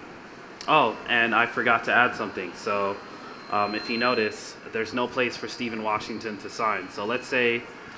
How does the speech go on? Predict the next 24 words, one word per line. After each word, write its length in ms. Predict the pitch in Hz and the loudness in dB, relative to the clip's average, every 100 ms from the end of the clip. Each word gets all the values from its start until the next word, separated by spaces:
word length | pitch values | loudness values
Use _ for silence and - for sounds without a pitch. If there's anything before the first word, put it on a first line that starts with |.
| - - - - - | -16 -16 -16 -12 -2
he 120 | 135 | 2
reaches 320 | 156 151 131 | 2 2 2
out 160 | 131 - | 2 2
to 80 | 127 | 0
me 200 | 127 123 | 0 0
and 80 | |
he's 120 | 117 110 | 0 0
like, 160 | 107 | -2
"Hey, 160 | 123 131 | 2 0
Ken, 420 | 131 117 117 117 113 | 4 4 4 2 -6
uh, 140 | 104 101 | -4 -2
you 140 | 104 | -4
forgot 480 | - 107 113 110 - | -4 0 4 2 0
to 360 | - 107 101 98 - - | -8 -6 -6 -10 -12 -6
put 200 | 120 104 | -6 -4
somewhere 320 | 123 117 113 | -6 -2 -2
for 140 | 117 | -2
me 100 | 117 | -4
to 80 | 110 | -4
sign. 360 | - 120 120 117 | -2 0 0 0
This 140 | 104 | -6
is 100 | 107 | -6
really 220 | 107 110 | -4 -2
confusing." 600 | 107 104 123 127 127 127 | -4 -6 -4 -2 -2 -4